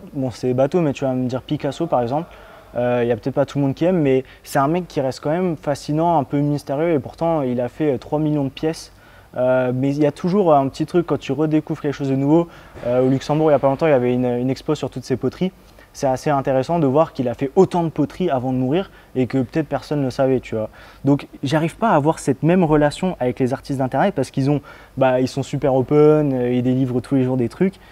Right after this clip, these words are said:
Et donc, j'ai du mal à chaque fois à me les ancrer en tête. Et, euh, c'est, c'est, c'est compliqué. <laughs> Alors, en vrai, si. Un truc que je peux montrer, alors on sort un peu du domaine, euh,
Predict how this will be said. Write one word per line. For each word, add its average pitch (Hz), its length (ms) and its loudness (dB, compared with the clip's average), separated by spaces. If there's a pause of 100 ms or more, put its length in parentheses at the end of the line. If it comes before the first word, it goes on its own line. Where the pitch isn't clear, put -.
(220)
Et 123 160 4
donc, 127 140 2
j'ai 135 120 2
du 131 120 2
mal 175 260 4
à 127 80 6
chaque 151 220 -2
fois 180 260 4
à 120 60 2
me 120 80 0
les 123 140 0
ancrer 143 220 -2
en 139 120 0
tête. 175 320 0 (560)
Et, 120 160 2
euh, 117 260 2
c'est, 113 540 -2
c'est, 107 760 -6 (320)
c'est - 220 -10
compliqué. - 560 -4
<laughs> 123 60 -4 (1900)
Alors, 147 180 4
en 156 80 2
vrai, 156 180 -4
si. 117 220 -10 (160)
Un 156 140 -2
truc 170 180 -6
que - 80 -6
je 139 80 -6
peux 139 80 -8
montrer, 139 220 -6
alors 131 320 -6
on 131 100 -10
sort 143 220 -4
un 127 80 -6
peu 139 160 -10
du 120 100 -10
domaine, 123 400 -8
euh, 110 280 -10